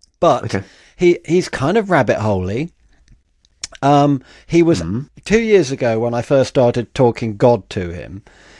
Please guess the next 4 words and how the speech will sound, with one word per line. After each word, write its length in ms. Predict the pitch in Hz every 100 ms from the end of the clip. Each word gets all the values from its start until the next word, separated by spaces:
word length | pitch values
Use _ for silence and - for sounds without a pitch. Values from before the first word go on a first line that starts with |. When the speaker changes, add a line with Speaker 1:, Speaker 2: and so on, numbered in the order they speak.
| -
Speaker 1:
He 120 | 160
was 180 | 160 -
completely, 960 | 160 156 - 202 196 160 131 113 113 _ _ _ _ -
um, 600 | 120 117 113 113 107 104